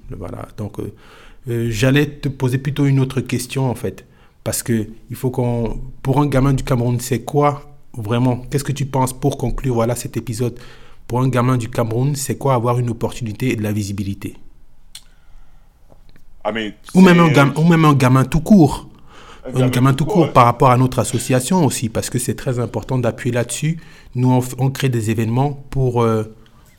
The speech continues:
Speaker 1: pour créer cette pla-, on crée cette plateforme pour qu'il y ait des opportunités, de la visibilité et, et les accompagner. Donc, qu'est-ce que tu penses, en fait, pour un gamin ? C'est quoi avoir une opportunité et de la visibilité ?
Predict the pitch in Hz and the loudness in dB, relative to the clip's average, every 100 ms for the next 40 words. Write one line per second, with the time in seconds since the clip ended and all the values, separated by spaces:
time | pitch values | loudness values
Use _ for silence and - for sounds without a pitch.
0 | _ _ _ - 143 131 - - 131 123 | _ _ _ 2 2 2 -6 -4 0 2
1 | 131 135 131 - 131 131 139 139 147 147 | 2 0 -6 -6 -6 -2 -4 -2 -4 -4
2 | - 135 131 139 131 113 - 120 107 120 | -2 -2 -2 -4 -2 -4 -2 -2 -2 -2
3 | 123 - 123 107 127 113 107 101 107 107 | -4 -4 -4 -2 -2 -2 -2 -4 -4 -4
4 | 104 104 107 95 - - - 107 104 - | -4 -4 -6 -8 -10 -20 -12 -6 -6 -4
5 | 120 110 120 113 107 117 - 107 101 101 | -4 -2 -2 -2 -2 -4 -4 -4 -2 -4
6 | - 143 - 139 131 - 123 - 90 123 | -4 -4 -4 -8 -6 -6 -6 -6 -6 -6
7 | - 107 113 104 92 104 - 95 - 123 | -6 -4 -2 -2 -4 -6 -6 -10 -4 -2
8 | 107 117 113 117 110 98 - - - 113 | 0 0 -2 -2 -4 -6 -6 -12 -4 -4
9 | 92 90 92 - 95 85 - - | -4 -6 -10 -10 -10 -10 -12 -16